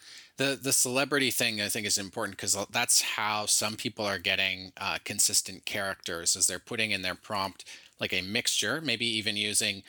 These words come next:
the keyword cutoff techniques and other things to mix together celebrities, but that specific mixture will come in consistently through their prompt, depending on the model's, model's trained data.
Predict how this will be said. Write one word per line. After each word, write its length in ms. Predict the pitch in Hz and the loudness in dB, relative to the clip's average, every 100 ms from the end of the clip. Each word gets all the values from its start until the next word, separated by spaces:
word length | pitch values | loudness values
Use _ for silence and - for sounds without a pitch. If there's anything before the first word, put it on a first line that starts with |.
| - | -14
the 60 | 104 | -8
keyword 360 | - 117 107 95 | -2 -2 -2 -2
cutoff 380 | 110 101 95 | 0 2 0
techniques 580 | - 101 - 104 98 - | 0 -2 0 -2 2 2
and 100 | 92 | 0
other 140 | 92 92 | -2 0
things 380 | 101 92 90 | 2 2 0
to 400 | - - 92 90 - - - | 0 0 0 -4 -10 -16 -6
mix 400 | 101 113 - - | -2 0 4 2
together 560 | 107 98 92 104 117 | 2 0 0 -2 0
celebrities, 720 | - - 107 95 107 123 143 - | 2 2 2 2 2 2 2 2
but 160 | 117 | 0
that 160 | - 104 | 0 2
specific 560 | - 113 - 120 117 - | 2 4 0 0 -4 -2
mixture 400 | 107 - - 90 | 2 2 2 0
will 240 | 92 98 | -2 -2
come 300 | - - 113 | -2 -2 0
in 400 | 117 107 98 95 - - _ _ _ _ _ _ - | 2 2 0 -4 -14 -20 _ _ _ _ _ _ -10
consistently 680 | 113 - 160 - 90 90 - - | 0 2 4 0 -2 -4 -6 -10
through 160 | 113 | -4
their 100 | 92 | -4
prompt, 400 | 85 - 95 85 | -4 -2 -2 -2
depending 300 | - - 95 | -6 -4 -4
on 120 | 87 82 | -2 -4
the 60 | |
model's, 600 | 82 85 82 82 - - - _ | -2 -2 0 0 -2 -2 -8 _
model's 320 | 92 85 80 | -6 -4 -2
trained 280 | - 87 82 | -2 -2 -2
data. 360 | 87 87 80 | 0 2 0